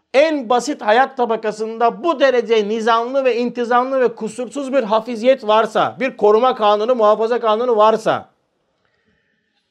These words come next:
alemi ahiret nasıl? Daimi ve ebedi.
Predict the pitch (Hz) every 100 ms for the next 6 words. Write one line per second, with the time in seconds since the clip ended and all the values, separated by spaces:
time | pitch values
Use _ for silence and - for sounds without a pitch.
0 | _ _ _ _ 208 233 269 294 269 247
1 | 254 226 - _ _ _ _ _ 262 277
2 | 277 302 302 _ _ 139 147 233 240 247
3 | 262 294 285 277 233 240 240 214 -